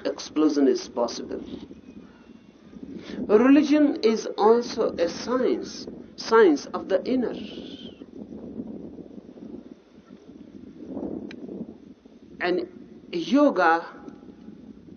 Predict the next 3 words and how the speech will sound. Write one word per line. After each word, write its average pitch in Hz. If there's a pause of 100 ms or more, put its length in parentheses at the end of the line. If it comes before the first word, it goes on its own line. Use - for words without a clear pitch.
means 196
only 131 (1300)
techniques, -